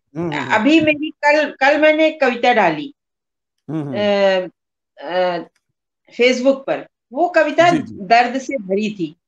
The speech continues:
Speaker 2: और
Speaker 1: हम्म, हम्म।
Speaker 2: उसमें ऐसी मेरी लानत मलामत हुई है कमेंट्स में कि "ये
Speaker 1: हम्म,
Speaker 2: क्या
Speaker 1: जी,
Speaker 2: लिख
Speaker 1: जी।
Speaker 2: रही हैं आप? अ-, आपके तो
Speaker 1: हम्म, हम्म,
Speaker 2: सुर
Speaker 1: हम्म।
Speaker 2: बदल गए। आपको तो,
Speaker 1: हम्म, हम्म।
Speaker 2: आप तो सकारात्मक सोच रखती हैं, आपका इतना बड़ा परिवार है, आप अपने को अकेला क्यों महसूस करती हैं? पूरा साहित्य का, सारे साहित्यकार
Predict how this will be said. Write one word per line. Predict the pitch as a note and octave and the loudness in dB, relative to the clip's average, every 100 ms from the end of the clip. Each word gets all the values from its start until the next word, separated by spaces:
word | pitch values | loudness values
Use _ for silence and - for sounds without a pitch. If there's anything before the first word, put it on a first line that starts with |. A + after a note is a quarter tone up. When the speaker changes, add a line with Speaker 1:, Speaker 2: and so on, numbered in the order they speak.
| _ _ | _ _
Speaker 2:
और | A#3 B3+ C4+ C#4 C#4 | 2 4 6 6 6
Speaker 1:
हम्म, | C#4 C4+ | 4 2
हम्म। | A#3 | 0
Speaker 2:
उसमें | C4+ C4 C4+ D#4 E4+ _ - | -2 -2 0 0 -2 _ -2
ऐसी | A3+ A#3+ A#3+ - D#4 F#4+ | 0 0 -4 -6 -4 -2
मेरी | F#4 F4+ F4+ F4 | 0 2 4 4
लानत | C4+ B3+ C#4+ C#4 | 2 4 2 2
मलामत | B3+ A3+ A3 B3+ C4 | 2 4 2 0 0
हुई | A3+ G#3+ | -2 0
है | A3+ | 0
कमेंट्स | A3 G3 F#3+ G#3+ A3 A3+ | 0 -2 0 -2 -4 -6
में | G3+ G#3 C#4 _ _ _ | -6 -6 -8 _ _ _
कि | E4 | -4
"ये | E4 E4+ | -2 -2
Speaker 1:
हम्म, | G4+ D#4 | -2 0
Speaker 2:
क्या | F4 | 2
Speaker 1:
जी, | A4 | 2
Speaker 2:
लिख | B4 | 0
Speaker 1:
जी। | A#4+ | -2
Speaker 2:
रही | A#4+ A4 E4+ | -4 -2 -2
हैं | G3 D3+ | -2 -6
आप? | - _ _ _ - | -10 _ _ _ -4
अ-, | |
आपके | G#3+ E4 E4+ - | -2 0 -2 -2
तो | E4+ | -2
Speaker 1:
हम्म, | F4 | -2
हम्म, | C4+ | 0
Speaker 2:
सुर | D#4 | 0
Speaker 1:
हम्म। | G4+ | 2
Speaker 2:
बदल | A4 G#4+ F4 A3 | 4 2 2 -2
गए। | D#3+ _ _ - | -4 _ _ -4
आपको | A3 B3 D4 | -2 -2 -2
तो, | D4+ E4 | 0 2
Speaker 1:
हम्म, | E4 | 0
हम्म। | - | 2
Speaker 2:
आप | A#3 B3 | -2 -2
तो | D#4+ | -4
सकारात्मक | - C4+ C4 B3 B3 D4 F#4 | -2 -2 -2 -2 -6 -6 -10
सोच | - E4+ E4+ | -2 0 2
रखती | D#4+ D4 - D4+ | 0 0 -4 -2
हैं, | C4+ | -2
आपका | - A3 A#3 C#4 | 0 -2 0 0
इतना | C#4 C4+ C4 C#4 | 0 0 0 2
बड़ा | C#4+ C#4+ | 4 2
परिवार | C#4 A#3 A3+ A#3+ D#4 | 0 -2 0 2 2
है, | D#4 | 0
आप | B3+ A#3+ | 0 -4
अपने | - B3+ | -6 -6
को | C4 | -4
अकेला | C4 B3 A#3+ C4 | -4 -4 -2 -2
क्यों | C4+ C#4+ D#4 | -2 -2 0
महसूस | D4 C#4 C#4+ C#4 | 0 0 -4 -4
करती | - C4+ C4+ | -2 -2 -4
हैं? | B3 | -8
पूरा | A#3 B3 C4 | -6 -6 -4
साहित्य | B3 G#3+ G#3+ - | -4 -4 -6 -8
का, | A3 G#3+ | -4 -4
सारे | - - G#3+ B3 | -4 -4 -2 0
साहित्यकार | G#3+ G#3 G#3 B3 C4 | 0 0 -2 0 0